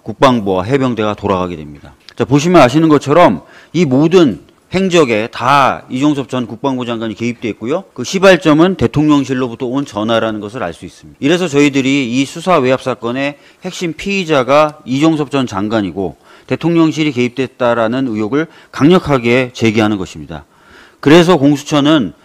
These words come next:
아, 이 이종섭 전 장관에 대한 출국 금지 조치를 한 것이고 법무부도 그 판단이 맞다고 해서 출국 금지 조치를 내린 것입니다. 그런데 일요일 날 출국 금지 조치가 해제됐어요.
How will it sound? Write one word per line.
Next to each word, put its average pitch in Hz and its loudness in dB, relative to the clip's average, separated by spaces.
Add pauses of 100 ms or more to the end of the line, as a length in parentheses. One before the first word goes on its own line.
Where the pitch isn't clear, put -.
(260)
아, 98 0
이 123 0
이종섭 143 0
전 117 -2
장관에 117 -2
대한 107 -4
출국 175 -10
금지 120 -4
조치를 104 -10
한 180 -4
것이고 110 -4
법무부도 165 0
그 143 -4
판단이 151 0
맞다고 113 0
해서 113 -6
출국 151 -8
금지 117 -6
조치를 123 -6
내린 104 -2
것입니다. 76 -12 (180)
그런데 156 4 (140)
일요일 190 2
날 123 0
출국 185 -8
금지 147 -6
조치가 120 -8
해제됐어요. 107 -4